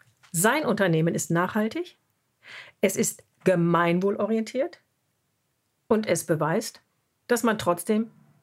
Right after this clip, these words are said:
sehr gute Gehälter zahlen kann und vor allem ein mitarbeiterorientiertes Arbeitsklima schaffen kann. Christian Kroll, also der Gründer von Ecosia,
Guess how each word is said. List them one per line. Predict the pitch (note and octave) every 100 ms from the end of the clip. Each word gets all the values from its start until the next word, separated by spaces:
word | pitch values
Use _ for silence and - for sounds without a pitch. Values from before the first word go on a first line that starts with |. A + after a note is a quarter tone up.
| _ _
sehr | D#3+ F3+
gute | E3 G3
Gehälter | A3 A#3 C#4 A#3+
zahlen | F3 D#3+ D3+
kann | D#3 - D3+ _ _ _ _ _ _ _ _ _ _
und | A3+ C#4
vor | -
allem | E3+ E3+ A3 A#3+
ein | - F#3 F#3+
mitarbeiterorientiertes | D4+ E3 E3+ D#3 E3 F#3 F3 F3+ F3 E3 F3+ G3+ -
Arbeitsklima | - A3+ G3+ D#3+ - F#3 D#3+ D3
schaffen | - C3 - D3+
kann. | - D#3 - _ _ _ _ _ _ _ - - - -
Christian | F4 E4+ G#3+
Kroll, | - F#3 F3 F4 - -
also | E3+
der | F#3+
Gründer | F#3 A3 C#4
von | - G#3+
Ecosia, | F3 - E3+ F3 A3+